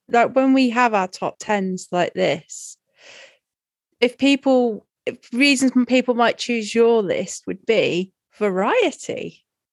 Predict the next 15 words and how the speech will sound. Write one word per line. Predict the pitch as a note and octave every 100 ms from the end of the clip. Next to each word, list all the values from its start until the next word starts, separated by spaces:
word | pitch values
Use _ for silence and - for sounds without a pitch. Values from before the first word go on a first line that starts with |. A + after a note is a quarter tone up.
| _ _ _ _ _ A#3+
Not | C4
much | A#3+ -
variety | G#3+ A3 A#3+ G#3+ - F3+
of | F3+
mine. | F#3 F3+ E3+ E3+ E3+ _ _
It's | - G3
very | G3 F#3 F3+ F3+ _ _ _ -
on | G3+ F#3+
point. | F#3+ - G3+ F#3+ F#3 - - -
But | G#3+ G#3+
if | A3 A3
you | G3+
wanted | G#3 G3+ - F#3+
a | G3
succinct | - - - - B3+ A#3+ - - -